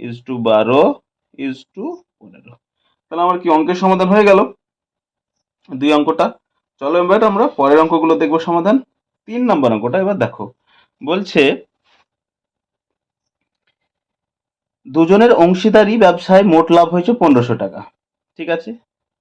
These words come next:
রাজীবের মূলধন যদি ছ হাজার টাকা হয় এবং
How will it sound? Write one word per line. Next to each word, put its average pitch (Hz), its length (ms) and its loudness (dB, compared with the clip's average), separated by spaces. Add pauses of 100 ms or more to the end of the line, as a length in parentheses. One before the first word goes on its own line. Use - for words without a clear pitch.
(1120)
রাজীবের 185 500 2
মূলধন 220 300 4 (180)
যদি 190 200 2 (500)
ছ - 40 -20 (140)
হাজার 202 280 2
টাকা 190 240 4
হয় 151 160 4 (140)
এবং 151 140 2